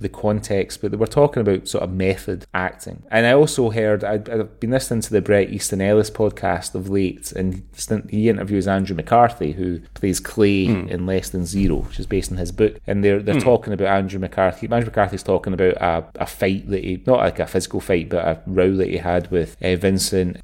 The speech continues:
Speaker 1: is it Oref-, what did he say his name? The guy from Full Metal Jacket that plays, um,
Speaker 2: Oh, D'Onofrio.
Speaker 1: D'Onofrio. They has, they had in Law and Order or something like that. And, um, and McCarthy's like, you know, "I can't be fucking arsed with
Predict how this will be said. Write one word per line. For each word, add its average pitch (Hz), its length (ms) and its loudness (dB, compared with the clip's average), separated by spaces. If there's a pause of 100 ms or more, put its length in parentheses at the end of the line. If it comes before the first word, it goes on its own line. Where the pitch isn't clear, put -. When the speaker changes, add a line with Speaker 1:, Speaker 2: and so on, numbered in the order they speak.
(120)
Speaker 1:
is 87 160 -6
it 85 120 -2
Oref-, 92 420 2 (120)
what 104 100 -2
did 113 100 -4
he 113 60 0
say 117 160 -2
his 110 140 0
name? 113 240 0
The 107 60 0
guy 104 180 2
from 98 160 -6
Full 104 140 -6
Metal 101 200 0
Jacket 107 560 0 (100)
that 101 120 -6
plays, 98 460 -4
um, 92 180 -2 (100)
Speaker 2:
Oh, 98 240 0 (120)
D'Onofrio. 113 500 2
Speaker 1:
D'Onofrio. 101 680 0
They 101 160 0
has, 101 220 0
they 101 120 -2
had 107 200 2
in 98 100 -2
Law 104 160 4
and 98 80 2
Order 101 420 0
or 87 60 -2
something 95 340 -8
like 85 140 -8
that. 85 220 -8 (120)
And, 95 280 0
um, 90 840 -2
and 107 320 0
McCarthy's 110 560 2
like, 90 180 0
you 110 80 0
know, 101 80 4
"I 85 60 2
can't 107 220 -2
be 87 60 -10
fucking 95 280 -6
arsed 90 440 -4
with 82 280 -6